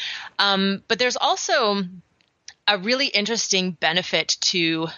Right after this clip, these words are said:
non-burning sun exposure. So there are some people who, who believe that the reason why there's not a,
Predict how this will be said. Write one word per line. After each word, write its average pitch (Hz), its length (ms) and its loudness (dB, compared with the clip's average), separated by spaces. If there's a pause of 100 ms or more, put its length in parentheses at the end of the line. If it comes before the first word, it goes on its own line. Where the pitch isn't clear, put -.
non-burning 180 880 2
sun 175 200 0
exposure. 156 640 0 (340)
So - 160 0
there 220 160 2
are 208 160 0
some 240 200 2
people 226 280 0
who, 185 160 -4
who 185 260 2
believe 180 600 0
that 165 240 2
the 170 80 0
reason 190 320 0
why 175 420 2
there's 175 220 2
not 175 400 2 (580)
a, 175 420 2